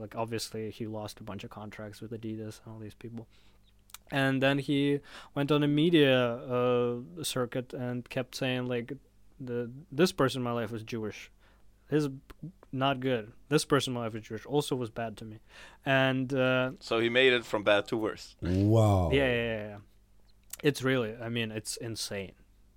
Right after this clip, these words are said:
Speaker 1: It's really,
Speaker 3: I
Speaker 1: it's
Speaker 3: wa-, I wanna watch this.
Speaker 1: it's, uh, I mean, it's much, it's, it's, it's as interesting as Kanye's been in years. I'll be honest with you. It's,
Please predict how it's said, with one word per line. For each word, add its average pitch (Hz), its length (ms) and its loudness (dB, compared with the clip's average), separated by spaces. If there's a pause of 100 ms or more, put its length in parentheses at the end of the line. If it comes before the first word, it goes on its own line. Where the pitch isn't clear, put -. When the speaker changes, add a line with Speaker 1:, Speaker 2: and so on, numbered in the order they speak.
Speaker 1:
It's - 260 -4
really, 120 400 -4
Speaker 3:
I 107 60 2
Speaker 1:
it's 104 180 0
Speaker 3:
wa-, 139 160 -4
I 139 60 -2
wanna 143 280 0 (120)
watch 123 320 -4
this. 123 400 -12
Speaker 1:
it's, 156 260 6
uh, 180 240 8
I 151 80 6
mean, 190 220 8
it's 147 180 4
much, 160 540 2
it's, 147 320 0
it's, 147 480 0 (760)
it's - 280 -6 (180)
as 135 200 0
interesting 139 540 0
as 120 140 -2
Kanye's 113 380 -6
been 104 280 -10
in 101 440 -14 (1120)
years. 107 480 -12 (480)
I'll 220 80 -10
be 117 120 -12
honest 98 280 -14
with - 100 -18
you. - 100 -16 (320)
It's, - 240 -14